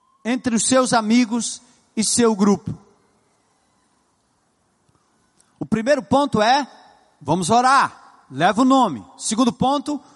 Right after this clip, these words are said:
vamos criar uma ponte entre os amigos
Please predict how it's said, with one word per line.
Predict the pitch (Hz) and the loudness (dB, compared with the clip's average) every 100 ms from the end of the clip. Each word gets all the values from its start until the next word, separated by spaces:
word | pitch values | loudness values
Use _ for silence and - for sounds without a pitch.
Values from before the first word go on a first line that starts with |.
| _ | _
vamos | - 269 - | -2 -2 -4
criar | - 277 269 277 | -4 0 0 0
uma | 294 285 | 0 -2
ponte | - - 285 311 294 - 120 - _ _ _ _ _ - | -2 0 2 2 0 -4 -10 -14 _ _ _ _ _ -6
entre | 214 247 247 | -4 0 0
os | 226 | 2
amigos | 226 226 285 294 330 302 - - - - | 0 2 0 2 0 0 -6 -10 -14 -20